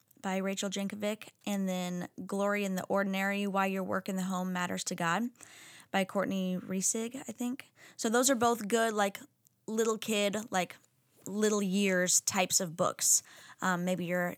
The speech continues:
new, you're a newer stay-at-home mom. You've just recently left your job,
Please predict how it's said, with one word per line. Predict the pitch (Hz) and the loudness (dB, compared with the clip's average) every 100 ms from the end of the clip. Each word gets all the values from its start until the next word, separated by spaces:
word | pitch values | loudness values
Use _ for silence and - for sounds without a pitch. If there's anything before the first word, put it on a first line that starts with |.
| - | -6
new, | 196 196 202 196 190 190 - | 0 2 2 2 0 -2 -4
you're | 196 | -4
a | 190 | -2
newer | 185 190 180 180 185 | 0 0 0 0 -2
stay-at-home | - - 175 175 175 | -2 -2 -2 -2 -2
mom. | 214 220 214 | 2 2 2
You've | 190 175 | -2 -4
just | 185 180 | -2 -2
recently | 180 - 185 | -2 -4 -4
left | 175 180 - | -4 -4 -2
your | 170 | -2
job, | 185 175 175 175 | 2 4 4 2